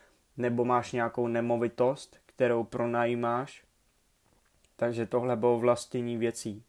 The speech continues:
Poslední, čtvrtá, je půjčka. Buď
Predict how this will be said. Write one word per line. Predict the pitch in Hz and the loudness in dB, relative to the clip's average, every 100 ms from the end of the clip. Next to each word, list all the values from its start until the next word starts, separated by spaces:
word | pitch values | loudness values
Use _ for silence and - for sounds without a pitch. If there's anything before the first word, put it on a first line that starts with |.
| _ _ _ _ _ _ _ - | _ _ _ _ _ _ _ 2
Poslední, | 135 135 - 139 127 139 156 170 - - | 2 4 6 6 6 0 0 -4 -10 -14
čtvrtá, | - - 131 131 - 113 113 127 - | -12 2 4 4 4 4 4 0 -4
je | 123 123 | -2 -2
půjčka. | - 127 135 127 - 117 104 - _ _ _ _ _ _ _ _ _ 120 | 0 2 2 0 -4 -2 -4 -6 _ _ _ _ _ _ _ _ _ 0
Buď | 123 160 - | 4 4 2